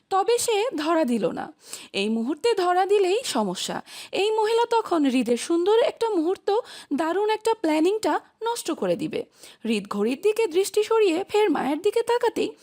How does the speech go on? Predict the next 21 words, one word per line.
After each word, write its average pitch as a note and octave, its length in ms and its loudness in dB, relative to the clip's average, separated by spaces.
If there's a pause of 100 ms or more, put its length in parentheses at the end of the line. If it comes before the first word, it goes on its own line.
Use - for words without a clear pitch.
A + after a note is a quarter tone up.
(260)
চোখাচোখি A4+ 580 0
হলো A4 380 2
দুজনের। A#3+ 440 2 (420)
মায়াও C4+ 320 0
তখন, A4 360 0 (840)
মায়াও E4+ 300 2
তখন E4+ 360 0
সবে G4+ 340 0
দেয়াল C#4+ 320 0
ঘড়ি F4+ 260 2
থেকে G4 380 0
দৃষ্টি B3+ 400 0
সরিয়ে G4 520 2
হৃদের G#4 320 4
দিকে G#4 240 2
তাকিয়েছিল। D4+ 720 -2 (480)
দুজনের A#3+ 480 0
দৃষ্টি G#3+ 340 -4
মেলাতে A4+ 440 0
মায়া G4+ 340 2
ইতস্ততায় E4 600 -2